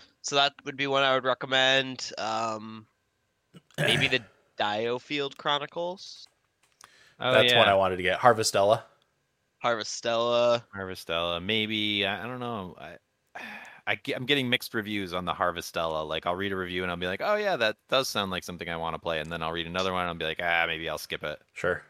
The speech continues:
Speaker 1: Persona five Royal.
Speaker 2: <sighs> Yeah, I forgot about that. And that, what's nice about that is with a Samsung T V, it's got the Game Pass app on it. So I don't even need, I can just sit in my living room and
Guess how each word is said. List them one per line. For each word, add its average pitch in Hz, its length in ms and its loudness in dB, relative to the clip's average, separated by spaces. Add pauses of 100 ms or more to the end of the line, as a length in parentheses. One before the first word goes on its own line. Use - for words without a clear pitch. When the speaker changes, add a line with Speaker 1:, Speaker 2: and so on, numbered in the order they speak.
(2250)
Speaker 1:
Persona - 560 -10
five - 420 -12
Royal. - 1400 -16 (160)
Speaker 2:
<sighs> 113 60 -8
Yeah, 143 200 -8
I 110 60 -8
forgot 98 360 0
about 73 320 -2
that. 71 280 -2
And 117 160 -4
that, 160 180 2
what's 127 220 0
nice 127 180 0
about 120 260 2
that 95 320 0
is 85 400 -6
with 92 180 -8
a 85 60 -4
Samsung 90 500 -4
T 85 160 -10
V, 98 180 -8
it's 78 120 -8
got - 200 -4
the 82 60 -8
Game 82 260 -6
Pass 69 340 -4
app 67 260 -6
on 69 180 -8
it. 62 180 -14
So 76 160 -10
I 85 80 0
don't 87 140 -6
even 76 260 -10
need, 76 220 -10
I 80 80 -6
can 98 120 -12
just 80 160 -10
sit - 180 -6
in 80 60 -16
my 69 120 -6
living 78 260 -10
room 71 220 -12
and 69 200 -14